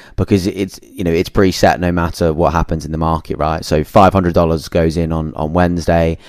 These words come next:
uh, five hundred dollars goes straight into the S and P five hundred E T F, um, goes straight into, you know, the S P Y or, you know, Q Q Q, whatever it is,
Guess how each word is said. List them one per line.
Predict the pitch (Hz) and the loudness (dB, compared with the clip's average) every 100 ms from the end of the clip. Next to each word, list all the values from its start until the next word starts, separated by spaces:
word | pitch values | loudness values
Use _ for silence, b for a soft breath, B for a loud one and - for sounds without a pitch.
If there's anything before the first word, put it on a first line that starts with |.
| B B | B B
uh, | 82 82 | -6 -4
five | - 92 90 | 0 0 0
hundred | 90 82 | -2 -2
dollars | 87 85 78 | -2 -2 -4
goes | 85 80 | -4 -4
straight | - 95 69 | 0 0 2
into | 82 - | -2 -2
the | 78 | 0
S | 78 80 | 0 -2
and | 76 | -2
P | 80 | -2
five | 78 71 | 0 -4
hundred | - 80 80 80 80 | -2 -4 -2 -2 -2
E | 78 | -6
T | - 82 | -2 0
F, | 78 76 - B B B - | 0 -4 -12 B B B -14
um, | 73 73 | -12 -10
goes | 80 73 | -6 -6
straight | 76 - 87 | -2 2 2
into, | 71 80 80 78 76 | 0 -4 -2 -2 -2
you | 80 | -4
know, | 76 | -2
the | 82 | -2
S | - | -2
P | - 76 | -4 -4
Y | 76 76 76 76 b b b b | -2 -4 -4 -8 b b b b
or, | - 76 76 76 - | -14 -10 -8 -10 -10
you | - | -8
know, | 71 | -8
Q | - 104 | -4 -2
Q | 90 82 | -2 -6
Q, | - 78 | -4 -4
whatever | 82 87 82 78 | 0 0 0 0
it | 78 | -2
is, | 76 71 | -4 -6